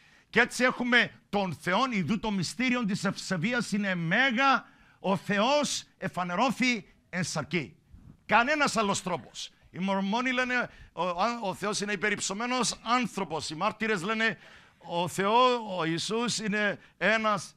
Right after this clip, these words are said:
Θεός, αλλά όχι ο δημιουργός, σαν πολλούς άλλους θεούς. Α,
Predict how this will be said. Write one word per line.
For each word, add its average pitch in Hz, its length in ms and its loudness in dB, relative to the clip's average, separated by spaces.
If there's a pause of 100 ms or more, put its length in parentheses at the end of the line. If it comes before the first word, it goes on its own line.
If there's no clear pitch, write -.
(120)
Θεός, 240 640 0
αλλά 185 320 0
όχι 202 200 -2
ο 185 60 -4
δημιουργός, 165 800 -2 (260)
σαν 220 500 0
πολλούς 208 540 -2
άλλους 190 340 0
θεούς. 214 540 -4 (560)
Α, 143 260 -4